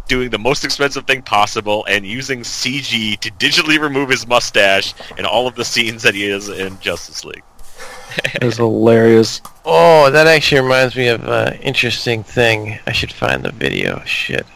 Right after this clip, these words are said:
Speaker 3: I got it saved on my Reddit. But you're talking about them removing the mustache, which reminded me of,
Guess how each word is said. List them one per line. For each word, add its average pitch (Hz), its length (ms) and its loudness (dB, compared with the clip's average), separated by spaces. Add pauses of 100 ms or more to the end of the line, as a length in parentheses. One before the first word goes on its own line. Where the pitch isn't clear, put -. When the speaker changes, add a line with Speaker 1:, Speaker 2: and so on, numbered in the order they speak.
(140)
Speaker 3:
I - 40 -8
got 120 180 2
it 113 40 -10
saved 110 340 0
on 104 100 0
my 104 120 2
Reddit. 101 380 2
But 110 180 2 (800)
you're 160 260 2
talking 156 280 6
about 123 200 4
them 113 180 2
removing 113 400 0
the 107 100 0
mustache, - 600 -2
which - 160 -6
reminded 120 500 0
me 113 180 -2
of, 104 160 -2